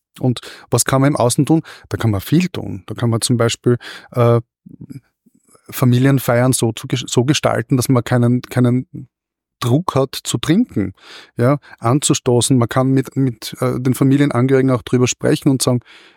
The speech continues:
„Hey, das ist das Thema, wie kann man das so gestalten, dass, dass die Situation, äh, möglichst, unter Anführungsstrichen, äh, auch angenehm, äh, ist.“ Man kann, äh, es versuchen,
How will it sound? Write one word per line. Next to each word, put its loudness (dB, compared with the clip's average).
„Hey, 0
das -4
ist -2
das -2
Thema, 2
wie 0
kann 0
man 2
das 0
so 2
gestalten, 0
dass, 2
dass -2
die -4
Situation, 0
äh, 0
möglichst, 2
unter 2
Anführungsstrichen, 0
äh, 0
auch -2
angenehm, 2
äh, -2
ist.“ -4
Man 0
kann, -2
äh, -18
es 0
versuchen, 2